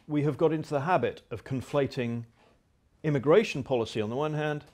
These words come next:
with border management and border security on the other. In fact, they are separate. Of course, we implement immigration policy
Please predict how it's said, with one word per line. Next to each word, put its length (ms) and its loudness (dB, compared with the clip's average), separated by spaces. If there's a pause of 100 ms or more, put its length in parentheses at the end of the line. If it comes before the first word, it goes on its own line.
(560)
with 220 -2
border 340 6
management 500 -4
and 100 -10
border 180 -2
security 400 -6
on 120 -2
the 100 0
other. 260 0 (1500)
In 140 -2
fact, 640 -2
they 120 2
are 140 4
separate. 560 -8 (760)
Of 120 -4
course, 300 -2
we 260 0 (160)
implement 760 -2 (260)
immigration 640 2
policy 580 -2